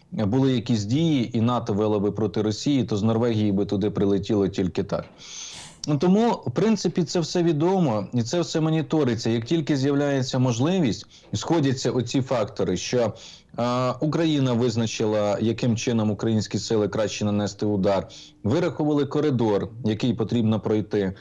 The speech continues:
а з П П О, виявляється, попри їх присутність і попри наявність, проблеми є у Росії, і слава Богу, я бажаю, щоб були ще більше. І тоді це прораховується, коли збігається фактор, що є літаки,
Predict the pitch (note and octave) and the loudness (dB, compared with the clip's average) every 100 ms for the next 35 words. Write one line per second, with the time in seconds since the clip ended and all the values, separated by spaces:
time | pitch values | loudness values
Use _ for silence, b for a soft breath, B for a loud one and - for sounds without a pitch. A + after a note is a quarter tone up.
0 | B B B B - B2+ B2+ - C3+ C#3 | B B B B -8 -4 -4 -2 -2 0
1 | D3 F3 D#3+ C#3+ C3+ C#3 C#3 B2+ A#2+ C3+ | 2 2 2 2 2 2 0 -2 -4 -2
2 | A#2 C3 C#3 C3 C3+ A2+ D#3+ E3+ C#3 A2+ | 0 2 0 0 -2 0 0 0 0 0
3 | A#2+ B2+ B2 A#2+ A#2+ B2 A#2 A2 - A#2 | -2 -2 0 0 2 2 0 0 -2 -2
4 | G#2 A#2+ A2 G2+ F#2+ F#2+ A2+ B B _ | 0 2 2 2 0 -2 -6 B B _
5 | - A#2+ B2+ - C3 B2 G#2+ A#2+ A2 C3+ | -4 0 0 0 0 2 2 0 -2 0
6 | A#2+ G2 G2 F2+ G#2+ C3+ - - G#2+ B2 | 0 0 0 0 -2 -6 -10 -2 0 2
7 | A#2 G#2 A#2 G#2 - G#2 A2+ A2 G2 G#2+ | 0 2 0 0 0 0 2 0 0 -2
8 | F#2 F#2+ F#2+ - E3 B B B B B | 0 0 0 -4 -6 B B B B B
9 | B - D3+ C#3 D#3+ E3+ F#3 F3 E3+ E3 | B -4 0 0 2 2 0 -2 0 0
10 | D#3 - B2+ B2+ D#3+ - C#3+ C#3+ E3 D3+ | 0 0 2 2 0 -2 -2 0 0 0
11 | C#3+ C3+ C#3+ C3 C#3 C3 C3+ A#2 A#2 G#2+ | 0 2 2 0 -2 -2 -2 -2 -4 -4
12 | C3 C3+ B2 A#2+ A2+ - F#2 A2+ | 0 2 0 0 -4 -2 -2 -2